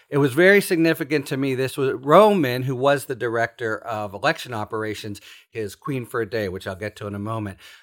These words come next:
was preceded by the testimony of his deputy. And this is the prosecutorial machine just humming along the way you want it to.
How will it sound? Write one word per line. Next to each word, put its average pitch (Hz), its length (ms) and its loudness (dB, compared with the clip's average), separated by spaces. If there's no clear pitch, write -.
was 131 320 0
preceded 147 760 0
by 113 600 2
the 104 180 -10
testimony 135 840 -2
of 107 220 -12
his 139 380 -2
deputy. 85 580 -4
And 135 380 2
this 196 260 4
is 135 600 4
the 120 240 -4
prosecutorial 135 960 -4
machine 123 640 -8
just 113 340 -6
humming 160 420 2
along 131 440 0
the 117 80 -4
way 120 160 -4
you 110 220 -4
want 110 320 -4
it 104 140 -8
to. 80 220 -12